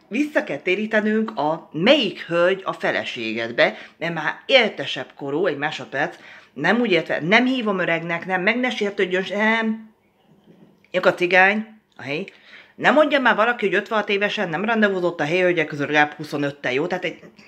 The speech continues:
egyáltalán nem hívtam öregnek, nem. Ö,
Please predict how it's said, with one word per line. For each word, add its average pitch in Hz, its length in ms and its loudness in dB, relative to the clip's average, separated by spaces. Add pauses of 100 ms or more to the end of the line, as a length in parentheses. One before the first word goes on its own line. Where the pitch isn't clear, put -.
(3500)
egyáltalán 226 520 2
nem 226 160 -2
hívtam 220 320 0
öregnek, 202 560 0
nem. 170 380 -6 (420)
Ö, 165 120 2